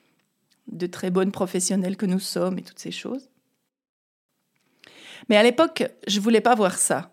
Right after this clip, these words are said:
Donc, je mettais tout sur le dos du lieu dans lequel je vivais. Ce lieu était trop petit, il était trop étriqué, j'avais pas la place de déposer mon matériel, j'avais pas un endroit dans lequel j'avais prévu de faire du journal et donc je ne pouvais pas le faire.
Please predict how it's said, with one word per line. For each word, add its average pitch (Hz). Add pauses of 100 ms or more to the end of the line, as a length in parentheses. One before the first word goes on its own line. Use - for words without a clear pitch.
Donc, 214
je 226
mettais 240
tout 294
sur 240
le 202
dos 240
du 196
lieu 196
dans 202
lequel 180
je 170
vivais. 156 (320)
Ce -
lieu 220
était 180
trop -
petit, 254
il 208
était 185
trop 175
étriqué, 202
j'avais 175
pas 156
la 160
place 208
de 202
déposer 180
mon 180
matériel, 226
j'avais 185
pas 180
un 170
endroit 240
dans 220
lequel 208
j'avais 170
prévu 214
de 214
faire 208
du 196
journal 190
et 180
donc 175
je 202
ne 233
pouvais 190
pas 190
le 220
faire. 240